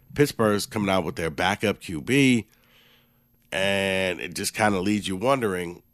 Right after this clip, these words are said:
you know, Kenneth Walker's not playing in the game. I, I don't know. I, I looked at it as, uh, pretty much every game that I've watched so far where you don't know what to expect in the game, and you,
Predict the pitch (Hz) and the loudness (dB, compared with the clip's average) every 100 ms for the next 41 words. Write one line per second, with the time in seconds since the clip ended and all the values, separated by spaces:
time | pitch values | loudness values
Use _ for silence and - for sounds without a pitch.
0 | _ 113 76 - _ _ - - - 113 | _ -4 -4 -6 _ _ -20 -12 -4 -4
1 | - 95 117 - 120 117 107 - 104 95 | -2 2 2 2 -4 -2 -2 -2 -4 -4
2 | 92 85 85 85 82 80 - _ _ _ | -4 -8 -8 -6 -6 -8 -12 _ _ _
3 | _ _ _ _ _ _ _ _ _ - | _ _ _ _ _ _ _ _ _ -10
4 | - - 107 127 143 117 95 95 98 120 | -6 0 4 6 8 6 4 2 4 4
5 | 123 123 117 110 104 110 69 127 120 127 | 4 4 4 2 -2 -6 -6 -8 -4 0
6 | 120 - 117 110 104 120 113 110 110 87 | 0 0 -2 -2 2 2 2 0 -2 0
7 | 107 117 87 - 95 - 98 87 85 82 | 0 0 0 -2 -2 -6 -4 -2 -2 -4
8 | 92 90 87 - _ _ _ _ _ _ | -4 -4 -6 -12 _ _ _ _ _ _
9 | - 123 135 113 123 127 117 120 - 110 | -2 6 6 8 8 8 8 4 2 0
10 | 95 - - 131 - - - 110 104 82 | 0 0 2 0 0 -12 -6 -4 -4 -4
11 | 101 131 117 110 95 | 0 2 4 2 0